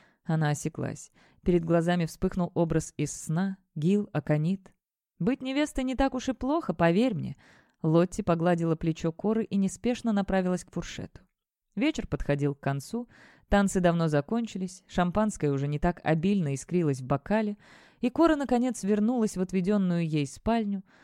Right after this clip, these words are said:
Она осматривала букеты, присланные к ее дню рождения. Один из них, забавные яркие подсолнухи, были от дядюшки Криса. Кора сочла это хорошим знаком. Джон тоже прислал букет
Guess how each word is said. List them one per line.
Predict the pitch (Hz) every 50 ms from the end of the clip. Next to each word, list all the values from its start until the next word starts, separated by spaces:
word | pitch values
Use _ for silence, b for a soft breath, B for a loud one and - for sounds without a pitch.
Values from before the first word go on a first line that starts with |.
| b b
Она | b 185 190 196 202
осматривала | 190 - 202 208 208 - 196 185 170 170 170
букеты, | 165 151 143 139 - - 220 240 240 - 214
присланные | - - 208 208 - - 185 180 180 180 175
к | 165 -
ее | 185 180 185
дню | 170 170 175 175
рождения. | 175 175 170 156 156 156 165 165 160 156 156 160 160 _ _ _ _ _ _ _ -
Один | - 190 202 226 240 233
из | 240 226 208
них, | 247 302 311 269
забавные | 226 240 240 214 247 254 247 220 214 214 214
яркие | 208 214 226 220 214 - 202 180
подсолнухи, | - 180 170 - - - 262 262 247 240 220 - 226 220 - B B B B B B B
были | 220 294 320 294
от | 285 269 214
дядюшки | 214 247 240 202 208 - - - 190
Криса. | 180 - 180 185 196 175 - - - - - _ _ _ _ _ _ _ -
Кора | - 175 190 214 247
сочла | - - 220 - - - 202 214
это | 240 240 233 220
хорошим | - 208 208 226 269 247 - 147 131
знаком. | 120 131 139 131 131 - - - - b b b b b b b b 165
Джон | 151 151 208 254 294 233
тоже | - 147 151 170 202 208
прислал | - 220 214 - 202 202 202 202
букет | 185 196 190 - 208 190 185 -